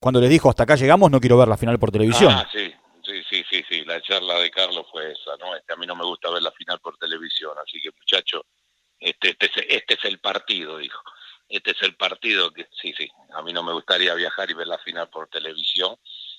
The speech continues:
Speaker 2: Creo que fue el partido, sí, más, más claro, más, más tranquilo que tuvimos nosotros. Este, más allá de que Bélgica tuvo momentos del partido que, que,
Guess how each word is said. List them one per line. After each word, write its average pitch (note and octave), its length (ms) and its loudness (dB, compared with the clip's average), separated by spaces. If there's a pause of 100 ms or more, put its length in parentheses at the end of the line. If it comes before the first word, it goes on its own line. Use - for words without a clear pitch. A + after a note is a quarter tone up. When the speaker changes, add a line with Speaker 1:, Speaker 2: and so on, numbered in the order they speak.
(140)
Speaker 2:
Creo C3+ 200 2
que C3 100 -2
fue C3+ 140 -8
el B2 80 -8
partido, A#2 440 -4
sí, F#2 300 -4
más, G2 240 -6
más G#2+ 260 -8
claro, G2+ 460 -4
más, G#2 220 -10
más G2+ 200 -12
tranquilo G2 560 -12
que E2 140 -20
tuvimos E2 460 -12
nosotros. D2 680 -10
Este, - 220 -14
más C3 160 -10
allá C3 160 -2
de B2 140 -2
que - 100 -4
Bélgica G#2 460 -6
tuvo G2+ 240 -8
momentos G2 340 -6
del F#2+ 60 -6
partido G2+ 420 -8
que, F2+ 220 -4
que, D2+ 320 -14